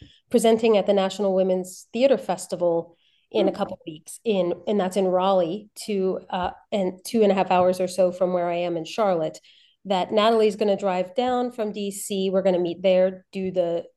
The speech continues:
Speaker 1: presentation, and stay, of course, for the conference. And then she's gonna come to Charlotte for a week. And we're just gonna do a week of going through the new music, going through the new commissions,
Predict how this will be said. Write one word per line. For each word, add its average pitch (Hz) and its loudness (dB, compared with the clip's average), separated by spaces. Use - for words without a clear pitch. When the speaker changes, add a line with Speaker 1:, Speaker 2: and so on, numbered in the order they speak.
Speaker 1:
presentation, 220 0
and 196 -2
stay, 180 2
of 175 -2
course, 220 -4
for 196 -10
the 190 -10
conference. 240 -2
And 208 -4
then 190 -2
she's 254 -2
gonna 226 2
come 214 -4
to 180 -4
Charlotte 185 -2
for 180 -2
a 175 -2
week. 170 -8
And 196 0
we're 202 2
just 233 -10
gonna 240 2
do 214 -4
a 202 0
week 220 -4
of 196 0
going 196 2
through 196 -2
the 202 -2
new 196 0
music, 220 -4
going 185 0
through 190 -6
the 190 -2
new 196 -2
commissions, 190 -4